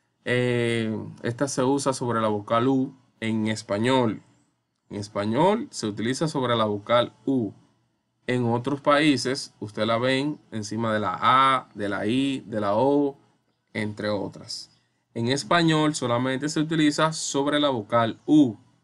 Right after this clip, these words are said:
para las sílabas ge y gui, cuando queremos que la U se pronuncie. Ejemplo, cigüeña, pingüino, entre otros.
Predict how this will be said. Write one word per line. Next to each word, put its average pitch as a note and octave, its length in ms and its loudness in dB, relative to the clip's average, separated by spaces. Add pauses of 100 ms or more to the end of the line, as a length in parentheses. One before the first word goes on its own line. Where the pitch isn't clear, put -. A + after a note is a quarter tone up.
(560)
para D3+ 640 6
las C3+ 180 -2
sílabas D3 840 2 (100)
ge D3 460 -2
y A2+ 160 -6
gui, B2 360 -2 (600)
cuando A#2+ 340 0
queremos D3 520 0
que C#3 200 -2
la C3+ 300 -2
U D3+ 360 4 (120)
se - 420 -2
pronuncie. B2+ 960 -4
Ejemplo, G#2+ 540 -4
cigüeña, D3 960 -2 (100)
pingüino, C#3+ 880 -2 (220)
entre G2 360 -6
otros. - 600 -12